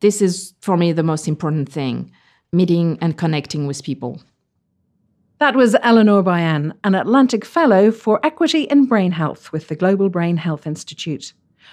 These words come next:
Speaker 2: For more information, you can visit w w w dot g b h i dot org or w w w dot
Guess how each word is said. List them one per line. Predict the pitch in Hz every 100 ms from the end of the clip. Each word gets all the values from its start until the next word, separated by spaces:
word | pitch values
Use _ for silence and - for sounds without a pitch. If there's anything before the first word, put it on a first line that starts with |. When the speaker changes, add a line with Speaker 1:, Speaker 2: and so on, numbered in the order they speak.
| -
Speaker 2:
For | - 320
more | 311 254
information, | 214 190 175 160 220 233
you | 190
can | 180 170
visit | 196 226 214 -
w | 185 175 175
w | 165 175 160 156
w | 156 185 190 233 269
dot | 190 156 - _
g | - 185
b | 170
h | 160 160
i | 165 165
dot | 165 147 -
org | 190 254 247 - _ - - 269
or | 247
w | 302 311 285 262
w | 226 208 202
w | 185 294 240 185 175
dot | 170 -